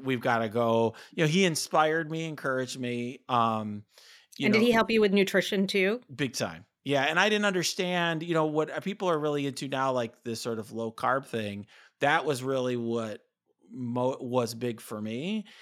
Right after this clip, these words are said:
Speaker 1: And he explained all that to me at the time. Like, I didn't understand. My, my prior personal trainer was telling me to carb load before workouts,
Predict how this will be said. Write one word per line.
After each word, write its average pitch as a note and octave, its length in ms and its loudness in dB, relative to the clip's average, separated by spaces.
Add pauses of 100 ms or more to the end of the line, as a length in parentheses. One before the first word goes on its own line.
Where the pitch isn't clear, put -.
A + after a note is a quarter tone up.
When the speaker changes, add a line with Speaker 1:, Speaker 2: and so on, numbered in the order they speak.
(160)
Speaker 1:
And D#3+ 380 -2
he E3+ 360 -2
explained C3+ 520 -4
all A#2+ 140 -2
that A#2 220 -8
to C3 80 -14
me A#2 80 -6
at G#2 60 -10
the A2 80 -12
time. C3+ 240 -4
Like, A#2+ 200 -6
I C#3+ 200 2
didn't D3+ 220 -4
understand. C3+ 600 -6
My, C3+ 180 -2
my C3+ 120 -2
prior A3+ 420 -2
personal A#2+ 340 -4
trainer B2 280 -6
was A2 100 -6
telling B2 180 -4
me A#2 80 -4
to G#2 80 -8
carb A2+ 340 -6
load A2 200 -6
before G#2 320 -10
workouts, G2+ 580 -6